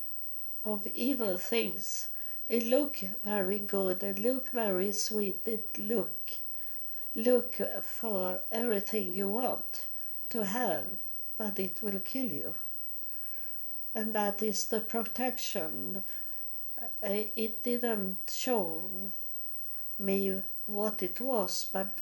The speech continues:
I know it was a white thing that come and killed that dog in front of my eyes. So it have something with protection to do, so.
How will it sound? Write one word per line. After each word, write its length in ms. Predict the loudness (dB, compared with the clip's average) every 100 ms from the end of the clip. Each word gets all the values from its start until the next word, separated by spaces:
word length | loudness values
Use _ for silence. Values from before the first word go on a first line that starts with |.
| -2
I 160 | 0 0
know 340 | 0 0 2
it 180 | 0 -2
was 320 | -4 -2 -2
a 120 | -2
white 480 | -2 0 0 0 -4 -6 -6
thing 800 | -6 -6 -4 0 0 0 -4 -4 -4 -4 -6 -6 -4 2
that 260 | 2 2 0
come 380 | 0 0 -2 -6
and 200 | -4 -4
killed 400 | -2 -2 -2 -4
that 240 | -2 -2 -6 -4 0
dog 260 | 0 0 -2 -4 -4 -6 -6 -6 -6 -6 -4 -4 -6 -6 -6 -4
in 100 | -2
front 480 | -2 4 4 4 2
of 160 | -2 -2
my 260 | 0 2
eyes. 520 | 4 2 0 -2 -2 -4 -4 -4 -4 -6 -4 -6 -6 -6 -6 -4
So 260 | -2 2 4
it 360 | 4 4 2 2
have 320 | 2 2 2
something 640 | 2 2 2 -2 0 0
with 260 | -2 -2 -4
protection 680 | -4 -4 -2 -4 -4 -2 -2
to 120 | -2 -4
do, 280 | -2 -4 -4 -4
so. 340 | -6 -6